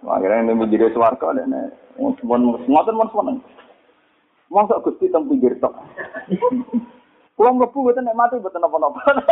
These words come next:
Dari pangeran, ya tapi ke janji ora njaluk liyane, nggih Gusti niki yang terakhir. <laughs> Wah, tiap dek njaluk mesti muni yang, yang terakhir. Tapi Allah itu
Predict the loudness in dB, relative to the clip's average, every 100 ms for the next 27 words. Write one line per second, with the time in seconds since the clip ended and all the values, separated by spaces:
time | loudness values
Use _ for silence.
0 | 2 2 0 0 0 -2 -4 -10 -12 -20
1 | -20 -20 -18 -2 0 0 -6 _ _ _
2 | _ _ _ _ _ _ _ _ _ -6
3 | -4 0 2 4 2 0 -10 _ _ _
4 | -8 -6 0 2 2 2 2 2 4 2
5 | 2 2 2 2 0 -2 -2 0 0 0
6 | -4 -4 -6 -2 2 2 2 -4 -2 -6
7 | -4 0 4 4 2 0 0 0 -2 2
8 | 2 2 -2 -6 -4 2 2 2 -4 -12
9 | -6 -4 0 0 2 2 2 2 2 2
10 | 0 -2 -2 -4 -8 -8 -8 -10 -12 -16
11 | -20 -20 _ _ -18 -8 -8 -6 0 0
12 | 2 0 0 0 -2 0